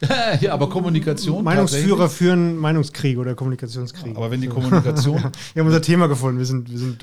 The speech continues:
Speaker 2: nein, wir sind natürlich nicht durch, aber ich finde das
Speaker 1: Wenn
Speaker 2: ein schönes
Speaker 1: die
Speaker 2: Bild. Ich finde
Speaker 1: Kommunikation
Speaker 2: das ein schönes
Speaker 1: schwächelt
Speaker 2: Bild.
Speaker 1: oder sogar,
Speaker 2: Schreibt's
Speaker 1: wenn
Speaker 2: ganz
Speaker 1: sie,
Speaker 2: gut.
Speaker 1: wie, wie Olli es auch gerade beschrieben hat, wenn sie eben, äh, zu verhärteten Fronten führt,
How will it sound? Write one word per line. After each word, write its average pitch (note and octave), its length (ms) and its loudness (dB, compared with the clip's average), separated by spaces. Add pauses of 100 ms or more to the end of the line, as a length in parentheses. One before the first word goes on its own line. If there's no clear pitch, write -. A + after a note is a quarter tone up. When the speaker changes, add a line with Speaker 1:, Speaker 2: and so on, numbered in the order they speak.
Speaker 2:
nein, C3 200 -6
wir A2+ 80 -8
sind A#2 140 -12
natürlich A#2+ 180 -8
nicht A#2+ 160 -8
durch, A2 260 -12
aber A#2 220 -10
ich - 320 -20
finde E3 160 0
das - 20 2
Speaker 1:
Wenn D#3+ 80 4
Speaker 2:
ein C#3 40 -2
schönes F#3+ 160 4
Speaker 1:
die D#3+ 60 0
Speaker 2:
Bild. E3 200 2
Ich - 60 -2
finde - 0 -
Speaker 1:
Kommunikation F3 100 0
Speaker 2:
das D#3+ 100 0
ein F3 60 -2
schönes G3 220 0
Speaker 1:
schwächelt C3+ 200 0
Speaker 2:
Bild. - 100 -8
Speaker 1:
oder C3 140 -2
sogar, C3+ 220 -2
Speaker 2:
Schreibt's C#3 240 0
Speaker 1:
wenn C3+ 80 0
Speaker 2:
ganz - 20 0
Speaker 1:
sie, B2+ 60 -8
Speaker 2:
gut. - 100 -16 (360)
Speaker 1:
wie, A#2 160 -8 (100)
wie A#2 160 -8 (160)
Olli B2+ 260 -6
es C#3+ 80 -4
auch G#2+ 140 -6
gerade G2 200 -8
beschrieben G2 360 -10
hat, F#2+ 100 -12
wenn A2+ 160 -6
sie A2+ 220 -8
eben, A2+ 380 -8
äh, A2 360 -10
zu G#2 400 -12
verhärteten G#2+ 520 -10
Fronten C3+ 360 -8
führt, F#2+ 320 -14